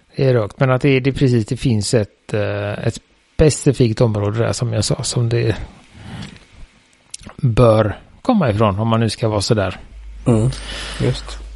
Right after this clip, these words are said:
Speaker 1: korrekt då. Nej, men det är som du säger, det är ju en, eh, det är ju en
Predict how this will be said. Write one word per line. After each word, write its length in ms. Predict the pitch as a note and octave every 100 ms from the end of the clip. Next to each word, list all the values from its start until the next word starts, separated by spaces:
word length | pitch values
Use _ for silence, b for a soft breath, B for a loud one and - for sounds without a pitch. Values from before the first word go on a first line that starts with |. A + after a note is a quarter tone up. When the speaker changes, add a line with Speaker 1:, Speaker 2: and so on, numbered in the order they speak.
| B B B -
Speaker 1:
korrekt 540 | - C#3+ B2+ - -
då. 160 | B2 - - - _ -
Nej, 100 | B2+
men 120 | C#3
det 60 | D#3
är 40 |
som 180 | E3 F#3
du 80 | E3
säger, 220 | C#3 A2+
det 100 | B2
är 40 | C3
ju 120 | E3 F3
en, 160 | D#3
eh, 280 | C#3 C#3 C#2+
det 280 | C#3 D2 D2
är 40 |
ju 160 | - D2+
en 240 | D#2 D#2+